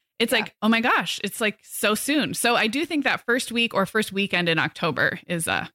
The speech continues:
Speaker 1: that has worked well for us. Um, and another one from Stephanie, similar. She says, "Decorating the house can happen after October first, but pumpkins aren't carved until a couple of days before Halloween."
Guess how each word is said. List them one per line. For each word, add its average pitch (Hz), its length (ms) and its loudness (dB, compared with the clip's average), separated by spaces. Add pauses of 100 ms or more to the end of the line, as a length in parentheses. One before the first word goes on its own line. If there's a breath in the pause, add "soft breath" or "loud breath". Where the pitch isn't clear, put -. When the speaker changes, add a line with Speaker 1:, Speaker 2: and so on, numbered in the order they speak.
(120)
Speaker 1:
that 175 240 0
has 170 180 2
worked 170 220 0
well 143 160 2
for - 180 -4
us. - 240 -2 (480 soft breath)
Um, 202 240 2
and 214 160 0
another 214 300 0
one 226 120 0
from 196 160 -4
Stephanie, 247 440 0
similar. 202 500 2
She 220 180 0
says, 190 260 2
"Decorating 294 440 2
the 262 80 4
house 214 280 2
can 262 360 2
happen 233 460 0
after 190 360 0
October 277 440 0
first, 190 340 0
but - 180 -2
pumpkins 285 600 0
aren't 190 260 2
carved 180 400 0
until 175 300 0
a 170 60 2
couple 202 340 -2
of 185 100 -2
days 160 240 2
before - 260 -2
Halloween." 113 520 -2